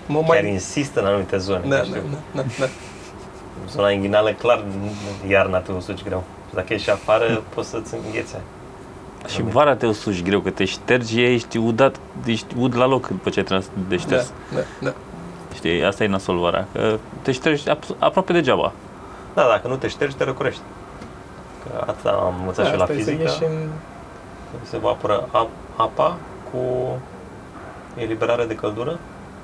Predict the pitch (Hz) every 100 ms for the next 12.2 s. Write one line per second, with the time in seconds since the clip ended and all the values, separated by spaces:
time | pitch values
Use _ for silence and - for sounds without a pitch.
0 | - - 104 117 - 104 - 143 98 92
1 | 95 92 92 - - - - 196 151 160
2 | - 196 180 - - - - - 175 160
3 | 160 160 156 156 - - - 196 - -
4 | - - - - - - - 160 - 156
5 | 156 - - 151 156 170 156 - - -
6 | - - - 151 147 143 143 139 139 143
7 | 135 - 135 147 139 131 131 139 131 151
8 | 143 147 143 139 127 131 - 117 139 -
9 | - - - - 139 147 147 147 151 160
10 | 147 131 120 139 185 190 185 185 175 170
11 | - 180 165 165 170 156 151 151 147 147
12 | 143